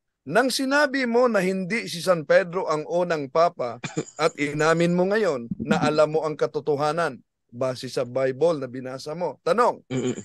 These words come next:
Speaker 1: kung hindi si San Pedro ang unang papa ng simbahang Katoliko, sino ang unang papa ng simbahang Katoliko kung hindi si San Pedro?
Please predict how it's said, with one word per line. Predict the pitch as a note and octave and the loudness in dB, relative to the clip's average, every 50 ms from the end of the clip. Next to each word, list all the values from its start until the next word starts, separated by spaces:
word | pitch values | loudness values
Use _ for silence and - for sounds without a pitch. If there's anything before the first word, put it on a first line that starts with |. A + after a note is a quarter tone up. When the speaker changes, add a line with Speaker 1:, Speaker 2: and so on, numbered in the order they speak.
| - | -4
Speaker 1:
kung | - D4 D4+ C#4 A#3+ | -2 0 2 2 4
hindi | A3+ A#3+ A#3 A#3 A3+ G#3 B3+ D#4 C#4+ - G3 | 4 4 4 2 2 2 2 0 0 -2 -2
si | F3 G#3+ | -4 -6
San | F3 - G#3+ G3 F3+ E3 | 0 2 2 2 2 2
Pedro | - G#3 A#3 A3+ F3 F3+ G3+ - | 4 4 4 4 4 4 2 2
ang | - D3 D#3+ - | 2 0 -2 0
unang | - F#3 G3+ F#3+ F3 D#3 C#3+ | 2 2 2 2 2 0 0
papa | C3 - F3+ F#3+ F3 - D#3+ C#3+ | 0 2 4 4 4 4 2 2
ng | C3+ C3+ C#3 | 2 0 -4
simbahang | C3 - C#3+ C3 C3 D3 D3+ D#3 D#3 C3+ | -6 -8 -8 -2 0 2 2 2 2 0
Katoliko, | D3 C#3+ - G3 A3+ A#3+ - - D3 C#3+ C3+ D#3+ - - - _ _ | -2 -2 0 -2 -2 -2 -2 2 2 2 2 0 -4 -12 -20 _ _
sino | _ - - - A3 B3+ B3+ B3 A#3 G#3 F3 - | _ -10 -4 0 0 2 2 4 4 4 4 2
ang | - D#3+ D#3+ D#3+ - | 0 0 0 0 0
unang | - F#3+ G3 F#3+ F#3+ F3+ E3+ D3 | 0 0 2 2 2 0 0 0
papa | - F3+ F#3 F#3+ - - D3 C#3 | 2 2 2 4 4 2 2 2
ng | C3+ C3+ B2+ | 0 -4 -6
simbahang | - D3+ C#3 C3 C3+ D#3 D#3+ D#3 D#3 D3+ | -6 -8 -4 2 2 4 4 4 2 0
Katoliko | C#3+ D3 C#3+ - F3+ F#3+ F3+ D#3+ - D3 C3+ B2 A#2+ _ _ _ _ | -2 -4 -2 -2 0 0 0 0 0 -2 -2 -2 -2 _ _ _ _
kung | _ F3 F3+ E3+ | _ -2 0 2
hindi | D#3+ E3 E3 D#3 E3+ E3 - | 0 0 0 0 0 0 0
si | - - C#3 - | -4 -8 -6 -4
San | C#3+ C3+ B2+ | -4 -4 -2
Pedro? | B2 C#3 C3 A2 G2 E2+ C2+ | -4 -4 -4 -4 -8 -12 -16